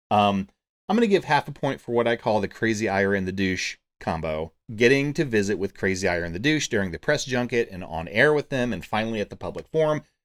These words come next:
was fantastic, including a great cameo by Greg Levine. It's the same thing as Thought for Your Thoughts. I just like revisiting that.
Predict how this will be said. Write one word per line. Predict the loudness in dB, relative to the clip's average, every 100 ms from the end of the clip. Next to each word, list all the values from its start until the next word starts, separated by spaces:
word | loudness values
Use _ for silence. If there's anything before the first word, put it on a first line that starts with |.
| _
was | -8 -6
fantastic, | -8 -4 4 4 4 -2 -4
including | -8 0 2 2 2
a |
great | 0 0 -2
cameo | -2 0 0 0
by | -2 -4
Greg | -2 -4 -4
Levine. | -4 0 2 4 0 _ _
It's | -2
the | -2
same | 0 0 0
thing | -2 -2
as | 0
Thought | 0 0 -2
for |
Your | -6 -4
Thoughts. | 2 4 4 2
I |
just | -6 -4 -4
like | -2
revisiting | -2 -2 -2 -6 -8 -12
that. | -14 -16